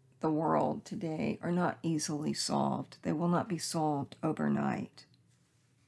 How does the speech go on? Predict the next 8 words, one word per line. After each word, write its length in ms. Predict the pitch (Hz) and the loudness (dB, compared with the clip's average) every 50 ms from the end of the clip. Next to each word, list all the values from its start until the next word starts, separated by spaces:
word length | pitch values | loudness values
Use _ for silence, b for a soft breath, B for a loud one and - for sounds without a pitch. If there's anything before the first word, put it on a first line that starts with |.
| _ _ _ _ _ _ - _ | _ _ _ _ _ _ -2 _
And 200 | 214 208 233 226 | 6 8 10 10
the 120 | 220 214 | 10 10
astrology 1000 | 208 202 - - - 214 226 233 240 240 240 220 196 - 190 175 165 156 170 - - - - _ _ _ _ _ _ _ _ _ _ _ _ _ | 10 8 6 4 6 8 8 10 10 10 10 10 8 6 4 4 4 2 0 -2 -6 -14 -20 _ _ _ _ _ _ _ _ _ _ _ _ _
is 180 | 190 175 - - | 2 2 2 0
clearly 840 | - - - - - 233 233 240 240 233 220 208 208 175 160 170 170 | -4 -6 -8 0 4 6 8 10 10 12 12 10 10 8 6 4 2
pointing 720 | - - - - 185 185 190 196 190 185 180 175 170 170 | 2 0 2 4 6 8 8 8 8 6 6 4 2 0
to 520 | 175 - - 175 165 156 160 156 147 143 - - - _ | -2 -2 -2 -2 0 0 0 0 -2 -2 -6 -10 -10 _
extremes 1400 | - - - - - - - - 196 185 185 190 202 202 202 190 175 160 160 151 117 - - - - - - | -6 -2 2 2 4 4 4 4 4 6 6 8 8 8 8 8 6 2 2 0 0 -2 -2 -2 -2 -4 -4